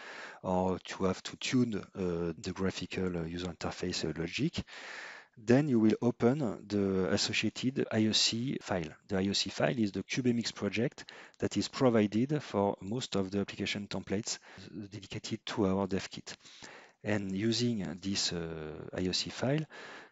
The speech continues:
you will, uh, edit the Cube M X project in which the touch G F X generator will be already enabled and configured according to the, to the, to your board. And you could even change, uh,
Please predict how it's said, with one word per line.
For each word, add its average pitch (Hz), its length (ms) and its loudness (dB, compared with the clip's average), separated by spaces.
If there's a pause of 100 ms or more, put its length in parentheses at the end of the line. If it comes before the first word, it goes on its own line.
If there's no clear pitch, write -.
(140)
you 101 140 -2
will, 98 200 4
uh, 90 380 -2 (100)
edit 113 540 0 (120)
the 95 120 -4
Cube 123 220 0
M 113 120 4
X - 140 -4
project 101 580 -2 (1040)
in 110 180 4
which 135 460 6
the 101 80 2
touch 107 160 2
G 101 80 4
F - 80 2
X - 100 -6
generator 95 560 0
will 101 200 0
be 113 160 4
already 110 420 4
enabled 95 360 2
and 87 140 0
configured 95 640 -4
according 92 460 -6
to - 160 -12
the, 78 180 -8 (480)
to - 140 -14
the, 87 180 -10
to - 140 -8
your 85 180 -4
board. 110 300 -2 (920)
And 123 180 8
you 107 120 2
could 104 240 -4
even 104 360 4 (120)
change, 123 420 2
uh, - 40 -6